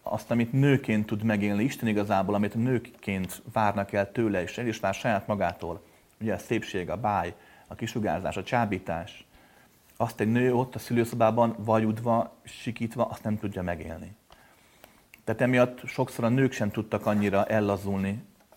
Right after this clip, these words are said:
hogyha ott voltak a férfiak, mert egyszerűen reflexből próbált nő maradni, de hát nem maradhat nő, mert ott ugye anyává válik éppen. Épp ez,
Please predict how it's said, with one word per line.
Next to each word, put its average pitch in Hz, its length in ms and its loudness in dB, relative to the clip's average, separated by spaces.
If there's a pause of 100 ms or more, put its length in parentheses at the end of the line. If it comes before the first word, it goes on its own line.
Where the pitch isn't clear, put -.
(100)
hogyha 101 300 -2
ott 104 140 -4
voltak 101 320 -4
a 101 40 -8
férfiak, 104 560 -2
mert 107 200 -4
egyszerűen 110 380 -2
reflexből 101 640 -2
próbált 90 420 -4
nő 107 140 0
maradni, 98 320 -2
de 104 100 -2
hát 107 140 -2
nem 113 120 -2
maradhat 92 420 -4
nő, 98 120 -4
mert 95 160 -2
ott - 140 -10
ugye 98 240 -6 (400)
anyává 90 440 0
válik 90 340 -2
éppen. 98 440 -10 (1800)
Épp 156 240 10
ez, 151 300 10